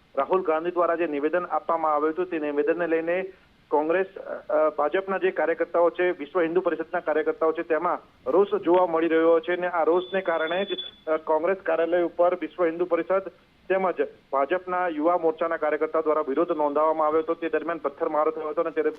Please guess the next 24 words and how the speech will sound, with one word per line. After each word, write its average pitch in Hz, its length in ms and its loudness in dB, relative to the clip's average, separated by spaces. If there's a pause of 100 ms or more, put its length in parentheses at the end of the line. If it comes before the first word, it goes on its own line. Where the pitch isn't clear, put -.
(120)
દરમિયાન 165 320 -2
જ 170 40 -2 (320)
આ 139 60 0
ગુનો 160 260 -2
નોંધીને 175 320 -2
પાંચ 170 300 -4
કાર્યકર્તાઓની 156 540 -2
અટકાયત 151 400 -4
કરવામાં 147 260 -2
આવી 156 100 0
હતી. 175 120 -6
આ 156 80 -4
પાંચેય 151 380 -2
કાર્યકર્તાને 160 560 -2
મળ્યા 160 280 0
બાદ 180 280 0 (360)
રાહુલ 160 220 4
ગાંધી 175 260 -2
તેમના 175 220 -2
પરિવારજનોને 170 680 0
પણ 185 140 -2
મળશે 170 260 -2
અને 185 120 -2
તેમને 170 460 -4